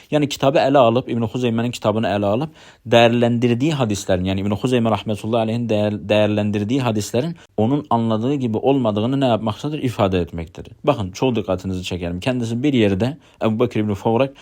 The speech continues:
kendisi o da mütakaddim dönem eşarilerden. Bu da sıfatları ne yapıyor? Haberi sıfatları ispat ediyor. Ancak nasıl? Bakın istivadan bahsederken kullandığı ifadeler. İnne istivaehu alel arşi subhane. Allah subhanehu ve teala'nın arşa istivası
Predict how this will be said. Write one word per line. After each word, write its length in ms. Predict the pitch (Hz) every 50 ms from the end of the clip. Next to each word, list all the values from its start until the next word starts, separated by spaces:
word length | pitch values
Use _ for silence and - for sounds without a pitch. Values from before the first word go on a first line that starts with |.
| - - _ -
kendisi 240 | - 107 107 120
o 140 | - 123 113
da 60 | 110
mütakaddim 600 | 107 101 95 - 104 92 101 98 92 101 107 104
dönem 280 | 98 98 95 101 101 -
eşarilerden. 680 | 92 92 - 95 95 95 92 92 90 95 117 156 175 170 - - - - - - _ _ _ _ _ _ -
Bu 120 | 139 147
da 140 | 143 160 170 -
sıfatları 520 | - - - 123 113 113 120 120 131 135
ne 60 | 139
yapıyor? 340 | 127 110 107 - - 135 135
Haberi 320 | - - 107 104 107 117 120
sıfatları 420 | - - - 104 98 104 110 143
ispat 360 | 151 139 - - 127 117 -
ediyor. 240 | 110 92 95 90 85
Ancak 280 | - 110 123 123 120 117
nasıl? 320 | 127 120 110 - 95 95
Bakın 200 | 101 95 92 -
istivadan 480 | 76 - - - 113 110 113 127 131 123
bahsederken 540 | 120 110 - - 113 120 120 120 127 120 -
kullandığı 360 | 113 110 104 101 101 101 113
ifadeler. 560 | 107 101 95 - 95 90 87 80 82 76 - _ - - - - - - _ -
İnne 240 | - 156 156 156 147
istivaehu 840 | - 123 120 - - - 117 113 135 151 147 - 135 127 131 127 117 -
alel 260 | - 135 127 120 113
arşi 340 | - 92 127 127 113 - 110
subhane. 520 | 101 - 104 87 - - 104 92 87 80 87 92 - _ -
Allah 240 | 107 113 127 135
subhanehu 600 | 127 - - 104 92 - 131 127 123 120 110 104
ve 40 | 104
teala'nın 400 | 104 - 107 110 123 120 113 107 -
arşa 280 | - 110 104 - - -
istivası 720 | - 120 - - - 107 101 98 101 98 - - 175 180